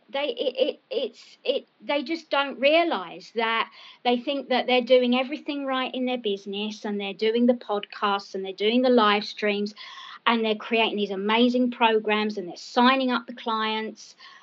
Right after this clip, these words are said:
Um, they've got the website going on, the traffic's been dri-, they're doing all the right stuff in their businesses, but they've got a cash flow problem, or they can't break through to the next level,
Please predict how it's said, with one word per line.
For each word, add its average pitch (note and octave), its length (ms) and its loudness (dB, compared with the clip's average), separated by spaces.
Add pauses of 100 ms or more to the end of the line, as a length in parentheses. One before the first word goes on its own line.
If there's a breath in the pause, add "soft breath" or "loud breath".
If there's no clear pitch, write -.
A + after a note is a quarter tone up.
(300 loud breath)
Um, G#3 600 2 (280)
they've G#3+ 80 -8
got B3 180 4
the B3 80 -2
website B3 640 2
going A3+ 340 0
on, A3 160 -6
the G#3 60 -4
traffic's A#3+ 560 -4
been A#3 180 4
dri-, A3+ 260 -4
they're A#3 140 2
doing A#3+ 440 2
all E4 420 4
the D#4 100 -2
right C#4 260 -2
stuff B3+ 400 -6
in A3 120 -6
their G#3+ 100 -6
businesses, G#3 720 -6 (1000)
but A3+ 180 2
they've A3 160 0
got G#3+ 160 2
a - 40 -8
cash - 360 -4
flow E3+ 220 -6
problem, - 640 -10 (720 loud breath)
or F#3+ 560 10
they G#3 140 8
can't G#3 400 8
break G#3 340 4
through G3 220 2
to F#3+ 160 -6
the F#3 100 -2
next - 300 -4
level, F#3 420 -4